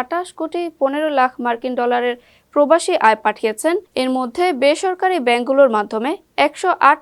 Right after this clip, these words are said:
কোটি একাশি লাখ ডলার এসেছে, আর রাষ্ট্র মালিকানাধীন ব্যাংকগুলো এগারো কোটি ডলার, বিশেষায়িত একটি ব্যাংক সাত কোটি নব্বই লাখ ডলার ও বিদেশি ব্যাংকগুলো ঊনচল্লিশ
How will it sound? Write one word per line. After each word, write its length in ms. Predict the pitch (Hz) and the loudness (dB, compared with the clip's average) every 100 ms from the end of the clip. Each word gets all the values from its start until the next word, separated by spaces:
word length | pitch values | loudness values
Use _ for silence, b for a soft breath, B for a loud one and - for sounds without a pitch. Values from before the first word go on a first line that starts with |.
| - | -4
কোটি 220 | 359 370 392 277 | -6 -4 -2 -2
একাশি 320 | 262 330 - 339 | -2 -4 -4 0
লাখ 120 | 254 254 226 | 0 0 -2
ডলার 220 | 240 247 226 208 | 0 0 0 -4
এসেছে, 320 | 202 196 208 - _ 226 | -8 -6 -6 -6 _ 2
আর 80 | 233 302 277 | 2 2 2
রাষ্ট্র 240 | 277 - 359 | 2 0 -2
মালিকানাধীন 580 | 349 339 339 339 349 359 269 | -2 -2 -2 -2 0 0 0
ব্যাংকগুলো 460 | 247 254 233 247 277 330 - | 0 0 0 2 4 2 2
এগারো 200 | 269 320 349 | 2 0 -2
কোটি 160 | 359 359 320 | -6 -4 -2
ডলার, 240 | 320 359 339 254 277 | 0 0 -2 -8 -4
বিশেষায়িত 500 | 294 339 349 370 370 370 330 | -4 -2 -2 -2 0 2 0
একটি 180 | 320 320 247 | 0 -4 2
ব্যাংক 200 | 269 349 359 - | 2 2 -2 -2
সাত 180 | 320 320 | -2 -2
কোটি 240 | 349 339 370 359 269 | -8 -4 -4 -4 -4
নব্বই 320 | 262 247 302 226 | -4 -2 0 2
লাখ 100 | 214 214 | 0 0
ডলার 240 | 208 233 320 - | 0 0 -2 -2
ও 20 | 269 226 | -2 -2
বিদেশি 400 | 262 294 359 381 302 | -4 -4 -4 -4 0
ব্যাংকগুলো 460 | 285 285 285 285 330 359 285 | -2 -2 -4 -2 -2 -2 -4
ঊনচল্লিশ 540 | 311 320 370 349 359 | -6 -4 -6 -4 -4